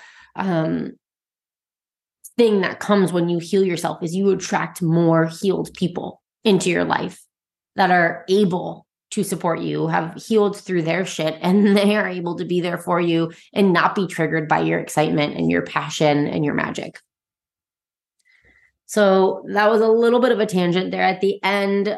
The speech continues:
but I hope that what you really got out of this was you are worthy of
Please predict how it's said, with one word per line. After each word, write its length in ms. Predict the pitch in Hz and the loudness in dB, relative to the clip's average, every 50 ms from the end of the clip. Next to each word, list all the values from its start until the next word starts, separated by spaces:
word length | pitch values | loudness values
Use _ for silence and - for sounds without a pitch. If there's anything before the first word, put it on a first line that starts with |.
| - - | -6 -10
but 160 | 202 180 220 185 | -4 -2 0 0
I 160 | 185 190 202 | 2 0 0
hope 520 | 185 175 165 170 220 226 214 208 208 - - | 0 -2 -6 -4 0 2 2 2 0 -2 -4
that 200 | 196 202 185 185 | -2 -2 -2 0
what 160 | 190 196 - | -4 -4 -2
you 180 | 220 247 262 240 | -2 -2 -2 0
really 240 | 226 202 202 202 185 | 0 0 0 0 0
got 180 | 175 165 156 | 2 4 4
out 200 | 160 165 165 160 | 4 4 4 2
of 80 | 165 175 | -2 -2
this 240 | 165 165 160 - - | -4 -4 -4 -6 -8
was 500 | 175 170 165 165 165 165 165 165 160 160 - - _ _ _ _ _ _ _ _ _ _ _ - | -2 2 2 4 4 4 2 0 -2 -4 -12 -16 _ _ _ _ _ _ _ _ _ _ _ -10
you 480 | 185 180 170 175 190 190 202 226 226 | -8 -6 -2 0 2 2 4 4 4
are 240 | - 214 190 175 165 | 4 2 2 0 -2
worthy 600 | 170 175 175 185 190 190 202 233 233 240 247 240 | -2 -2 0 0 0 -2 -2 -4 -4 -2 -4 -4
of 200 | - - - - | -4 -4 -4 -6